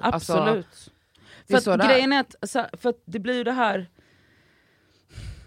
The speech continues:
Speaker 2: Alltså, det är bara en Barbie-docka i en ny tappning, liksom.
Speaker 1: Ja, absolut.
Speaker 2: Alltså, det är bara det där, det är liksom ett ideal som utan, eh, kirurgiska ingrepp aldrig går att f-, all-, aldrig går att uppnå.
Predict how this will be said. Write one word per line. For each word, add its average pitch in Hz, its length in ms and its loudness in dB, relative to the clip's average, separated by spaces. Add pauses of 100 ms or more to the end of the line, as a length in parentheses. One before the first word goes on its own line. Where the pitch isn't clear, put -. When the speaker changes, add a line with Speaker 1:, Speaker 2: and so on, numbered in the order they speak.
(120)
Speaker 2:
Alltså, 233 180 -2
det 262 80 0
är 254 40 2
bara 262 140 0
en 247 180 0
Barbie-docka 214 720 0
i - 20 2
en 240 100 2
ny 220 120 0
tappning, 247 520 -4
liksom. - 320 -8
Speaker 1:
Ja, 156 60 -2 (100)
absolut. - 180 -6
Speaker 2:
Alltså, 247 220 2
det 254 80 0
är 254 60 0
bara 214 360 4
det 196 120 -2
där, 190 140 -2
det 208 120 -6
är 240 60 -4
liksom 233 260 -4
ett - 100 -10
ideal 220 480 0
som 202 300 -6 (140)
utan, 190 560 -6 (200)
eh, 147 300 0
kirurgiska 147 760 -4
ingrepp 156 500 -6 (180)
aldrig 135 460 -4
går 107 180 -2
att - 160 -12
f-, - 240 -20 (120)
all-, 135 340 -4
aldrig 135 320 -6
går 117 140 -4
att - 120 -16
uppnå. - 520 -6